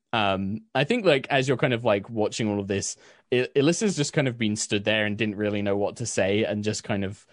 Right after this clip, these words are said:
looks, like, kind of tugs you on the shoulder at Azara and it's just like, "Was that, did he call them kids?" <laughs> Like, completely, like, "Hang on a minute.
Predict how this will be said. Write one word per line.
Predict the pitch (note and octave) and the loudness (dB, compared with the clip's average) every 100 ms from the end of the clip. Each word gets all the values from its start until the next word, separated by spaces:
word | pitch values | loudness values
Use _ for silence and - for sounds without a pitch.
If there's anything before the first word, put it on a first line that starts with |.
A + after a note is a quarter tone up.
| _ _ | _ _
looks, | - A2 - - - - | -4 -2 -2 -4 -8 -10
like, | B2 G2+ - | -4 -4 -2
kind | C#3 | -2
of | G#2 | -2
tugs | - - A2 - | -4 -4 -2 -2
you | G#2 | -2
on | G2 | -2
the | F#2+ | -2
shoulder | - G2 G2+ G#2 | 0 0 0 0
at | D#2+ | 2
Azara | G2+ G2 G2+ G2+ G#2+ | 0 0 0 0 0
and | G2 | -2
it's | F#2 | -6
just | - G#2 | -6 -4
like, | A#2 G2 F2 _ _ _ _ _ _ _ _ | -2 -2 -4 _ _ _ _ _ _ _ _
"Was | A#3 - | -14 -10
that, | F#4 - _ _ _ _ _ _ _ | -12 -12 _ _ _ _ _ _ _
did | C4 | -8
he | - E4 | -4 -6
call | - D#4 | -2 -4
them | D4 C4+ | -2 -6
kids?" | - - G3+ - - - - | -8 -10 -12 -12 -16 -16 -16
<laughs> | - - - D#5 - - | -18 -16 -12 -12 -4 2
Like, | D#3+ C#3+ - | 2 2 -2
completely, | E3+ E3 D#3 D#3 C#3 | 0 4 4 4 4
like, | C3 A#2+ A2+ - C5 - | 6 4 2 -6 -8 2
"Hang | - G4+ | 4 6
on | B2 | 4
a | G4 A4+ - | 2 0 0
minute. | - | 2